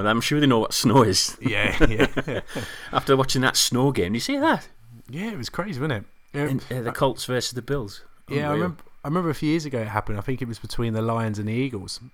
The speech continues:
Speaker 2: Uh,
Speaker 1: Yeah.
Speaker 2: it was a similar sort of game. And I can't remember what player it was that did a snow angel.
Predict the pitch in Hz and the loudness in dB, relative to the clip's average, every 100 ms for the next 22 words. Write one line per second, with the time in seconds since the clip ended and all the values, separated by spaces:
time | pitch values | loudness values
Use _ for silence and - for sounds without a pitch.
0 | - 101 101 101 117 107 98 107 98 95 | -6 -4 -4 -2 -2 -2 -2 -6 -6 -8
1 | 95 90 - - - - - 98 98 98 | -8 -10 -16 -20 -20 -20 -8 -4 -4 -4
2 | - 113 110 101 101 101 107 101 95 - | 0 2 2 -2 0 6 6 4 -2 -8
3 | 98 95 92 - 101 101 98 92 90 - | -8 -6 -6 -4 -2 -2 -4 -6 -10 -12